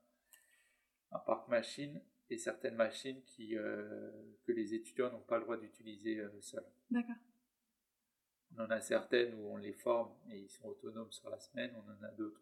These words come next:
Speaker 1: où ils n'ont pas la, le bagage technique et métier, euh, nécessaire pour utiliser des machines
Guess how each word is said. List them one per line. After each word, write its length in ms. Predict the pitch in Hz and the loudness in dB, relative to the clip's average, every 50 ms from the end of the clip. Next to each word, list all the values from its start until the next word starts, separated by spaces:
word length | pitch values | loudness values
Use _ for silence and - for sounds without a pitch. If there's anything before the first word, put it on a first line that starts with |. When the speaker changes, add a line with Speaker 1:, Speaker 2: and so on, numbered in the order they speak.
| _ - | _ -20
Speaker 1:
où 60 | 104 | -20
ils 100 | - - | -20 -20
n'ont 100 | - - _ _ | -20 -20 _ _
pas 140 | - 113 104 | 6 6 6
la, 260 | 107 - - - - _ _ _ _ _ _ _ _ _ _ _ _ _ | 6 2 -4 -8 -16 _ _ _ _ _ _ _ _ _ _ _ _ _
le 80 | - 101 | -12 -2
bagage 520 | 101 110 107 - 120 113 107 - - - | 2 2 4 6 6 4 4 2 -2 -6
technique 680 | - 117 - - - 123 120 120 117 - _ - - | -8 -10 -10 -10 -14 -16 -14 -14 -16 -16 _ -20 -16
et 180 | 113 - - - 104 | -14 -12 -12 -12 -10
métier, 560 | 110 113 110 - - - 127 120 120 123 123 104 | -8 -10 -10 -10 -6 0 2 4 4 4 4 2
euh, 60 | 101 110 - 107 | -2 -8 -12 -12
nécessaire 480 | 110 104 - - 117 110 - 131 113 - | -12 -10 -10 -10 -10 -8 -6 -6 -6 -6
pour 180 | - - 107 104 | -8 -10 -12 -12
utiliser 440 | 101 - - 104 104 101 98 107 104 | -12 -14 -16 -20 -20 -14 -12 -10 -10
des 120 | 101 107 | -10 -8
machines 360 | 101 101 101 - - - 127 | -8 -8 -8 -8 -12 -14 -14